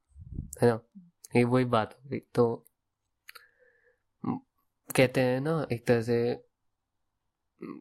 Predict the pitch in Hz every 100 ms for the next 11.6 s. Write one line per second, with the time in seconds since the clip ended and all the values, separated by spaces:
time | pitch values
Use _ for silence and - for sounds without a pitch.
0 | - - _ _ 127 127 123 123 131 139
1 | 139 117 117 - 123 123 123 117 113 113
2 | - 107 - 117 - _ _ _ _ _
3 | _ _ _ _ _ _ _ _ 139 120
4 | - 123 127 131 127 123 110 - - _
5 | 123 120 _ - 131 135 123 117 107 127
6 | - _ _ _ _ _ 131 156 151 139
7 | 139 131 147 151 139 135 139 131 123 120
8 | 113 113 113 131 127 - _ _ - -
9 | - - 135 135 143 139 147 139 139 147
10 | 147 - - - _ - - - _ _
11 | 127 127 - 131 123 143